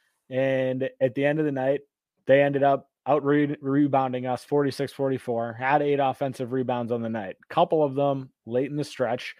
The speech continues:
got second chance points off of. Overall, though, Celtics kept the turnovers low,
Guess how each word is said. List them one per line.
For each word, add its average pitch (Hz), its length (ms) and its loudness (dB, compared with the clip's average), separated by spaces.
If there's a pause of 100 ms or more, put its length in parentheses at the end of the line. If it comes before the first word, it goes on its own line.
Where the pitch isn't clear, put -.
(600)
got 131 260 6
second 131 300 0
chance 127 260 -6
points 117 300 -6
off 104 200 -8
of. - 160 -14 (1300)
Overall, 175 640 8
though, 117 340 -8 (420)
Celtics 123 460 -6
kept 127 160 -2
the 127 60 -8
turnovers 113 540 -8
low, 135 680 0